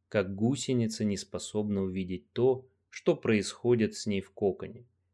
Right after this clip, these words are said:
из которого она уже выходит полностью сформировавшейся бабочкой. Конечно, можно изложить последовательность своих ощущений, но часть их будет непередаваема словами.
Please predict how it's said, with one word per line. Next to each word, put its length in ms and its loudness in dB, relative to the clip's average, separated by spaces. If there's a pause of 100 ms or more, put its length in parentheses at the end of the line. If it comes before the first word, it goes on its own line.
из 140 -4
которого 560 2
она 260 -2
уже 200 -4
выходит 580 -4
полностью 640 0
сформировавшейся 1120 -4
бабочкой. 600 -4 (880)
Конечно, 400 4
можно 380 2
изложить 500 4
последовательность 1040 -2
своих 380 -2
ощущений, 880 -2 (500)
но 120 2
часть 400 4
их 160 2
будет 400 2
непередаваема 840 0
словами. 720 -4